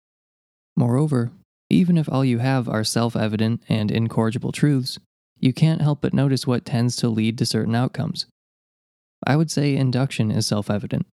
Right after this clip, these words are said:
I'm not saying there's no problem of induction. It can be doubted, but mostly as an exercise. Nobody's going around touching hot stoves to see if they're really hot every time. And if we're only starting with the basic beliefs classical foundationalism allows,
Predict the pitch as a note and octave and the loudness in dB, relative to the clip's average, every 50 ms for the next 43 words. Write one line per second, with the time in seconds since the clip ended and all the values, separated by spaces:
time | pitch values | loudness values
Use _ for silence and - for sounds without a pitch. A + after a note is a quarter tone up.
0 | _ _ _ _ _ _ _ - - C3+ D3+ D#3 E3 - D3+ C#3 C#3+ C3+ B2+ B2 | _ _ _ _ _ _ _ -2 2 2 2 2 2 0 2 2 2 2 2 0
1 | A2 G#2+ A2 A2 A#2 A#2+ A#2 - - A2+ G#2+ A2+ A2+ A2+ A2 G#2+ G2+ G#2 G#2 A2 | 0 0 0 2 2 2 0 0 0 0 0 0 0 0 0 0 0 0 0 2
2 | A2 B2 - - - - C3 C3 - _ _ _ _ _ _ - - - - - | 0 0 0 -2 -2 -2 -2 -4 -6 _ _ _ _ _ _ 0 2 2 2 2
3 | - - D3+ D3+ D3+ C3+ C3 B2 B2 B2+ B2+ A#2 - - - - - _ _ _ | 2 2 2 4 4 2 2 2 2 0 0 0 -2 -6 -10 -14 -16 _ _ _
4 | _ _ _ - C3 B2+ - - - - D#3 F3 E3 - - D#3 D3 C3+ - A#2+ | _ _ _ 2 2 2 2 0 2 2 2 2 2 2 2 2 2 2 2 2
5 | B2 B2+ A#2 B2 A#2 A2+ A2 G#2+ - G#2+ G2+ - - - - - - - _ _ | 0 0 0 0 0 0 -2 -2 -2 -4 -4 -2 -4 -4 -6 -8 -10 -16 _ _
6 | _ _ _ _ _ _ - B2 C#3+ D#3+ F3+ F3 E3+ D3+ C#3 C#3 C3+ C#3 C#3 C3 | _ _ _ _ _ _ 2 2 2 4 4 2 2 2 2 2 2 2 2 2
7 | B2 A#2+ B2 B2 A#2+ A2+ - B2+ B2 - B2 A#2 A#2 A#2+ A#2 A2+ - - - - | 2 2 2 0 0 0 -2 -2 0 0 0 0 0 0 0 0 -2 -2 0 0
8 | A#2+ A#2 A2 G#2+ G#2+ - - - A#2 - B2 A#2+ A#2 A2+ - B2 A2+ G#2+ A2 A#2 | 2 2 0 0 -2 -2 -2 -2 0 0 0 0 0 0 0 0 0 0 0 0
9 | A#2 A#2 A2+ - A#2+ A#2+ A2+ - - A2+ G#2+ A2+ G#2+ - A#2+ A2 G#2+ - - - | 0 0 0 0 -2 -2 -2 -2 -2 -2 -2 -2 -2 -2 -2 -4 -4 -6 -8 -10
10 | _ _ _ _ _ _ _ _ _ _ _ _ - - - B2+ C3 C3 C3 - | _ _ _ _ _ _ _ _ _ _ _ _ -4 0 2 2 2 2 2 0
11 | C#3 C3+ C#3 D3+ D#3+ D#3 C#3 - C#3+ C3+ C3+ C3+ B2 A#2+ A#2 A2+ - B2 A2 A#2 | 2 2 2 2 2 2 2 0 0 2 2 2 2 0 -2 0 -2 0 0 2
12 | A2+ A2+ - A#2+ A2 - A2+ A2+ A2+ A2+ G#2+ - - - A#2 A2+ A2 - - A#2 | 0 0 0 -2 -2 0 0 0 0 0 -2 -2 -2 -2 -2 -2 -2 -2 -2 -2
13 | A2+ - A2 G#2+ G#2+ A2+ A#2 A#2 - A#2+ A2+ A2 A2 A2+ A2 G#2+ G#2+ G#2+ A2+ A#2 | -2 0 0 0 0 0 0 0 0 0 0 0 0 0 -2 -2 -2 -2 0 0
14 | B2+ B2 A2+ A2+ A#2 - | 0 0 0 -2 -4 -6